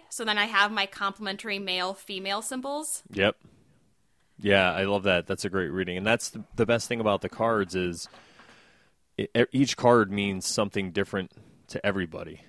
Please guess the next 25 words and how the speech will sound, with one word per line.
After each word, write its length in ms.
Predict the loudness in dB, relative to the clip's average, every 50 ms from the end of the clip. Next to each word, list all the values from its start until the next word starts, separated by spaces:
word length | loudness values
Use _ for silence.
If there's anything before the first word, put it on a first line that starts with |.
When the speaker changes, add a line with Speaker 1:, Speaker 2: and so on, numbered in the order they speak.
| _ -16
Speaker 2:
And 200 | -12 -12 -8 -6
this 220 | -6 -6 -4 -4 -6
is 180 | -6 -6 -4
what 120 | -4 -4 -6
I'm 80 | -6
trying 200 | -6 -6 -6 -6
to 80 | -6 -6
tell 200 | -2 -2 -2 -2
people. 400 | -2 -4 -8 -8 -8 -12 -12 -14 -16 -20 -20 _ _ -10
Um, 440 | -8 -6 -6 -6 -8 -10 -12 -14 -14
so 520 | -6 -2 -2 0 0 0 -2 -2 -4 -8 -12 _ -6 -4
depending 340 | 0 4 4 4 4 4 2
on 60 | 2
the 60 | 0
situation, 640 | -2 -2 -4 -2 -2 0 0 0 0 -2 -6 -6 -6
you 80 | -6
can 140 | -6 -6 -4
look 180 | -4 -4 -2 -2
at 160 | 0 0 -2
it 80 | -2 -4
one 160 | -6 -6 -4
way 100 | -4 -4
or 40 | -2
another. 260 | 0 0 0 0 -2
And 220 | -2 -2 -4 -4